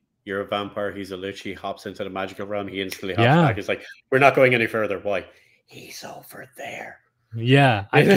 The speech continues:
Speaker 2: I can
Speaker 1: <laughs> You
Speaker 2: easily see
Speaker 1: see
Speaker 2: that
Speaker 1: him
Speaker 2: happening.
Speaker 1: hiding in the back.
Speaker 2: Yeah, I can see, and I can see
Speaker 1: <laughs>
Speaker 2: them because this is also supposed to be a co-op game. Um,
Speaker 1: Hmm.
Speaker 2: if you choose to be, I can see one enemy, or at least scaling the enemy to where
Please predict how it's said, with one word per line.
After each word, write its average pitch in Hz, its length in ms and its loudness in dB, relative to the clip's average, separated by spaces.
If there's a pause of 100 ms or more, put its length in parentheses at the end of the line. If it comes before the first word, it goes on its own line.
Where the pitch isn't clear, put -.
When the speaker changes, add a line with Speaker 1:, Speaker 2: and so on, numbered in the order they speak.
Speaker 2:
I - 80 10 (120)
can 165 80 6
Speaker 1:
<laughs> 185 120 8
You 175 60 10
Speaker 2:
easily 165 180 6
see - 60 -2
Speaker 1:
see 185 80 8
Speaker 2:
that 170 80 10
Speaker 1:
him 147 60 8
Speaker 2:
happening. 156 220 6
Speaker 1:
hiding 156 280 4
in 143 160 -2
the 151 60 -8
back. 135 200 -6 (260)
Speaker 2:
Yeah, 127 380 2
I 120 80 -2
can 117 120 -10
see, 151 160 -2
and 131 140 -2
I 143 80 2
can 151 160 -2
see 156 260 -4
Speaker 1:
<laughs> 151 80 0
Speaker 2:
them 160 140 2
because 139 480 -4
this 131 240 -8
is 117 80 -12
also 127 320 -4
supposed - 340 -6
to 127 60 -12
be 117 100 -6
a 107 40 -8
co-op 127 420 -6
game. 110 320 -8 (520)
Um, 117 140 -4
Speaker 1:
Hmm. 113 60 -4
Speaker 2:
if - 160 -8
you 117 120 -4
choose 165 440 2
to - 80 -6
be, 107 320 -4 (260)
I 117 80 -4
can 123 200 -6
see 123 360 -4
one 117 440 -2
enemy, 123 560 -4 (300)
or 123 80 -2
at 127 60 0
least 135 280 2
scaling 151 460 6
the 131 160 4
enemy 120 340 0
to - 160 -10
where 110 460 -2